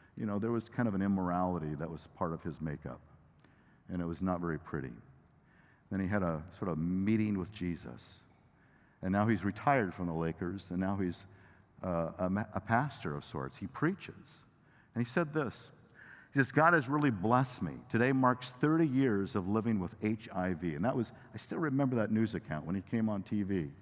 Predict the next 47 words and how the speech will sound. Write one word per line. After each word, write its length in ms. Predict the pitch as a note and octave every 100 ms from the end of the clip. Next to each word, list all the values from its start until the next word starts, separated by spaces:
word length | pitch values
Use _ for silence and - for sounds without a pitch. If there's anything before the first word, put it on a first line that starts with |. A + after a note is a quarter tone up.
| - - - -
and 80 | F2+
announced. 600 | F2 G2+ F2+ - - - - -
And 140 | G2+
that 100 | D3
was 140 | D3+ -
back 320 | A#2 B2+ -
when 120 | G#2 A2+
H 220 | B2 A#2
I 100 | F2+
V 160 | G#2
was 160 | G#2 F2
like, 140 | E2 - - - -
it 60 | C#3
was 100 | C3
like 140 | B2+
the 80 | -
covid 400 | - D#3+ B2 G2+
of 80 | F#2
the 100 | F2
day. 280 | G#2 D#2+ - - - - -
I 40 |
mean, 180 | F#2 F#2
that 120 | G2
was 180 | G#2 F2+
a 80 | F#2+ - - - -
very, 320 | B2+ A2 F2+ -
uh, 60 | E2+ -
amazing 540 | E2+ F#2 G#2+ G2+ F#2+
time. 500 | D#2 G2 F2+ D2+ C#2+ - - - - -
He 60 |
says, 120 | A#2 A#2
"I 80 |
thank 320 | B2+ D#3 D3+ D3+
the 100 | D3
Lord 360 | C#3 C#3+ B2+
for 100 | A#2+
keeping 560 | - - E3 D#3+ C#3 A#2+
me, 240 | A#2+ A#2+ A#2+ - A2
giving 300 | C#3 D3+ C#3+
me 120 | C3+
strength, 640 | - - C3 B2 A2+ - - -
and 240 | A#2+ A2+ G2
guiding 420 | B2+ E3 E3 D3+
me 140 | C#3+
for 160 | - A2+
sixty-two 720 | - F3 - - D3+ - C#3+
years, 600 | A#2+ B2+ A#2 F#2+ F2+ -